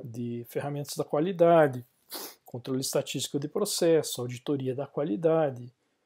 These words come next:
sistemas da qualidade, né, iso nove mil, et cetera, que te-, passou também o período disso.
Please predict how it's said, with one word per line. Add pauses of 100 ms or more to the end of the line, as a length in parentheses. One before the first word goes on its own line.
(120)
sistemas
da
qualidade,
né,
iso
nove
mil,
et
cetera, (1040)
que (160)
te-,
passou
também (680)
o
período
disso.